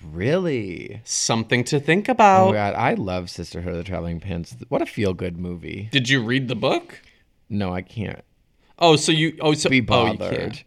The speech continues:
Speaker 2: can't. Oh, <laughs> I was, oh, okay. Yeah, yeah, yeah.
Speaker 1: Um,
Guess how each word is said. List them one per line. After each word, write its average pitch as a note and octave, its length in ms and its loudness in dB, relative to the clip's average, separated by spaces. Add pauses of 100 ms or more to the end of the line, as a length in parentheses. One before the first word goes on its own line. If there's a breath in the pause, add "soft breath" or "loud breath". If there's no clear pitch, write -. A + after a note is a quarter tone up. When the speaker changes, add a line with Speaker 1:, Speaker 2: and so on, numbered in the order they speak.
Speaker 2:
can't. - 480 -6
Oh, A#2+ 440 6
<laughs> C#3+ 220 2 (220)
I E3+ 60 4
was, D3+ 320 0 (320 loud breath)
oh, C3 560 8
okay. - 500 -6
Yeah, B2 200 0
yeah, A2 200 -4
yeah. E3 360 10
Speaker 1:
Um, D3+ 340 2